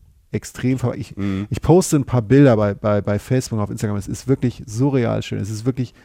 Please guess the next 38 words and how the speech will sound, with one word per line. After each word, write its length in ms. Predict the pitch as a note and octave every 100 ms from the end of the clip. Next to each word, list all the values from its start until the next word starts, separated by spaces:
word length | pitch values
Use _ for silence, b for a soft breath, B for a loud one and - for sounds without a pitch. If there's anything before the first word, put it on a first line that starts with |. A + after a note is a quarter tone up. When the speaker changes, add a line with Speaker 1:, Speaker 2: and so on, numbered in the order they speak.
| b b
Speaker 1:
bildhübsch, 680 | A#2+ C3+ C#3+ - D#3 - -
also 240 | - A2 A2
wirklich 240 | A2+ A2 _
wie 140 | A#2 C#3
gemalt. 600 | C3+ A2+ G#2+ A2 F#2+ -
Es 60 |
sehen 100 | A#2+
aus 140 | A2+ A#2
wie 80 |
Gemälde, 440 | A2 G#2+ A2 B2 A2+
diese 140 | F#2
Fotos. 200 | G2 G2
Nicht, 140 | A2 A2+
weil 80 |
ich 80 | A2
so 60 | G#2
ein 40 |
geiler 240 | G#2+ G#2 G2+
Fotograf 440 | G2+ G2 G#2+ B2
bin, 100 | G2+
sondern 100 | F#2+
weil 80 | F#2+
es 60 |
einfach 180 | F#2+ G2 -
extrem 460 | - - - G#2+ G2
schön 300 | - A2 G2+
ist. 100 | G2
Speaker 2:
Aber 100 | A2
du 60 |
bist 140 | D3 B2+
ja 80 | G#2+
auch 40 |
ein 80 | G2
geiler 220 | F2+ E2
Fotograf. 460 | - - - G2 -
Speaker 1:
Sowieso, 400 | F#2+ G2+ G#2 F2+
derber 320 | D#2+ G2+ G2 F#2
Typ. 220 | F#2+